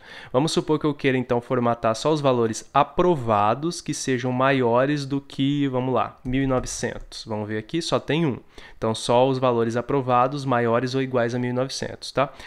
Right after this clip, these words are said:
É, a regra de formatação condicional aqui não vai interessar pra gente no meu propósito do vídeo, né? Como eu disse pra você, o propósito do vídeo é fazer isso aqui ficar um pouquinho mais... a regra ficar um pouquinho mais bacana.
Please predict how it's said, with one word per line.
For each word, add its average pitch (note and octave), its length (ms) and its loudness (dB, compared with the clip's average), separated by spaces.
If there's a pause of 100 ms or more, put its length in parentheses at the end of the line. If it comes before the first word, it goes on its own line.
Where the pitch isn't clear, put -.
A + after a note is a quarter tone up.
(540)
É, C3+ 600 4
a C#3+ 40 -2
regra G3+ 280 2
de - 80 -6
formatação C#3+ 520 2
condicional B2+ 540 0
aqui B2 220 -2
não D#3 160 2
vai A#2+ 100 2
interessar A#2+ 440 -2
pra B2 180 0
gente B2 280 -4
no B2+ 60 0
meu A#2 140 4
propósito A2 520 0
do C3+ 140 -2
vídeo, D3 300 -2
né? A2+ 100 -2
Como A2+ 220 -4
eu - 20 -4
disse A2 180 -6
pra B2 160 -2
você, C3 320 -2 (140)
o D3 80 -10
propósito F#3 480 4
do D3+ 100 0
vídeo D#3+ 220 0
é D#3+ 40 -4
fazer D3 240 -2
isso D3 140 -6
aqui D3+ 200 -4
ficar - 180 -6
um D#3 60 -4
pouquinho D#3 320 -4
mais... D3+ 260 0 (160)
a - 100 2
regra D3+ 400 4
ficar - 180 0
um C#3+ 40 4
pouquinho C#3+ 320 -2
mais C3+ 160 2
bacana. B2+ 500 0